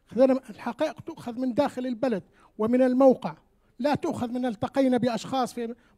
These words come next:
مؤتمرات معينة أو التقينا بأشخاص في أماكن معينة أو خذينا من بعض الكتب. لا، يجب أن يكون من الواقع، ونحن أدرى كليبيين بوضعنا وب-، بإجراءات.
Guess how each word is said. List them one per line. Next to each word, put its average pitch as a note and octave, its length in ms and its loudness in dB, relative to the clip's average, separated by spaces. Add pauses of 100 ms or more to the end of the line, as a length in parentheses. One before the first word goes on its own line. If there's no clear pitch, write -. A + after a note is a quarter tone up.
مؤتمرات A#3 420 -2
معينة D4 400 0 (300)
أو A#3+ 100 8
التقينا B3+ 440 0
بأشخاص A#3+ 440 -4
في C4 60 -4
أماكن A#3+ 300 -6
معينة D4 400 -2 (320)
أو A#3+ 100 4
خذينا C4 300 0
من B3 160 2
بعض A3+ 220 0
الكتب. A3 340 -2 (180)
لا، G#3 300 -4 (580)
يجب G#3 220 -4
أن G#3+ 180 -4
يكون G#3+ 280 0
من A3 120 -2
الواقع، G#3 360 0 (320)
ونحن A#3+ 400 -2
أدرى G#3+ 320 -6 (560)
كليبيين A3 600 6 (340)
بوضعنا B3 600 4 (340)
وب-، G#3+ 440 0
بإجراءات. G3+ 600 -4